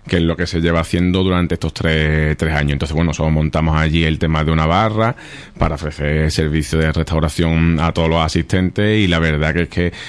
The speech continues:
mm, Lebrija lo monta todo <laughs> tan bien siempre que todos los clubes de piragüismo vienen a Lebrija y de, mm, quitando lo que es una regata principal que se celebra en Sevilla capital,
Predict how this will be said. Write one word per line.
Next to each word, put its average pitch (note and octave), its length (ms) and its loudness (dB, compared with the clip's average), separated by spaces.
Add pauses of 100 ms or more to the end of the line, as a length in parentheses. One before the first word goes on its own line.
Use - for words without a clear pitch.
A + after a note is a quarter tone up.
(140)
mm, F2 360 0 (320)
Lebrija F#2+ 420 0
lo G2+ 80 0
monta G2+ 320 -2
todo G#2 220 -2
<laughs> - 20 -10
tan G#2 240 -2
bien A2+ 200 0
siempre B2+ 500 -2 (340)
que A#2 160 -2
todos G2+ 300 0
los - 20 -20
clubes G#2 340 0
de G2 380 2
piragüismo G#2+ 420 0
vienen F#2 320 0
a G2 60 2
Lebrija G#2 520 0
y F2+ 380 0
de, E2+ 260 -2
mm, F#2+ 220 0
quitando F#2 420 0
lo G2 120 0
que G2+ 80 -6
es G2 60 2
una G2 200 0
regata G2 320 0
principal G2 460 -2
que F2+ 100 -4
se E2 120 -6
celebra F2 320 0
en F#2 80 2
Sevilla F#2 680 0 (260)
capital, G#2 480 -2